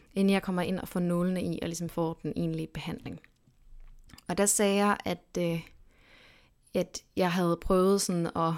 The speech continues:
hvad kan man sige, at jeg søgte sådan lidt en, jeg synes, jeg havde haft rigtig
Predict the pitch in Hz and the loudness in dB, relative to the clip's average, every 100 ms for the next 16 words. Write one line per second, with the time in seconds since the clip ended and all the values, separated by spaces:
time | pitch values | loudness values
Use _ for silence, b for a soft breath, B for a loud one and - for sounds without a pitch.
0 | B B B - - _ - - _ - | B B B -20 -20 _ -14 -14 _ -18
1 | - 170 180 175 - - 180 - 180 180 | -14 -4 -2 -2 -2 0 0 0 -2 -2
2 | 175 - 233 208 180 190 190 196 - 185 | 0 2 2 0 -2 0 0 -2 -4 -2
3 | 180 B B B B - 170 196 - 160 | -2 B B B B -4 -2 0 0 0
4 | 160 92 - - - - 180 - | 0 -4 -8 -10 -10 -10 -12 -12